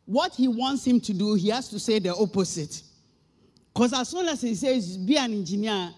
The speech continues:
he will go and, uh, do history. <laughs> Do, do, do, do you get it? Yeah, and the one of them is just, "Yes, Daddy."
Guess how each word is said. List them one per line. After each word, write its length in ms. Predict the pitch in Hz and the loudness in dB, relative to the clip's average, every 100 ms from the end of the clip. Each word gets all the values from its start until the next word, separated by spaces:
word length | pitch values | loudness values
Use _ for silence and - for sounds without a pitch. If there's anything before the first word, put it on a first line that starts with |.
| - - _ | -20 -20 _
he 220 | 185 208 | -2 2
will 280 | 208 202 180 | 2 2 0
go 140 | 247 | 2
and, 420 | 254 185 170 156 156 - - | 2 0 -2 -4 -6 -14 -6
uh, 160 | 165 151 151 | -4 -4 -2
do 180 | 202 | 0
history. 480 | 180 180 - 165 117 - _ _ _ _ 85 - - | 0 -2 -4 -6 -12 -14 _ _ _ _ -20 -20 -10
<laughs> 100 | - - - _ _ _ _ - - 196 | -10 -10 -20 _ _ _ _ -20 -16 -8
Do, 100 | 202 | -6
do, 200 | 208 226 | -2 -2
do, 280 | 220 233 214 | 2 0 2
do 120 | 233 | 2
you 60 | 226 | 4
get 180 | 202 | 2
it? 180 | 180 151 | 0 -2
Yeah, 240 | 254 240 196 - | 0 0 0 -4
and 160 | 240 | -4
the 80 | 233 | -4
one 240 | 254 339 359 | -4 -4 -4
of 120 | 226 | -2
them 180 | 254 233 | -2 -2
is 200 | 185 - | -4 -6
just, 340 | 220 220 - - _ _ _ | -6 -6 -8 -18 _ _ _
"Yes, 260 | 208 226 175 | -2 -2 -2
Daddy." 340 | 190 170 143 | -4 -4 -6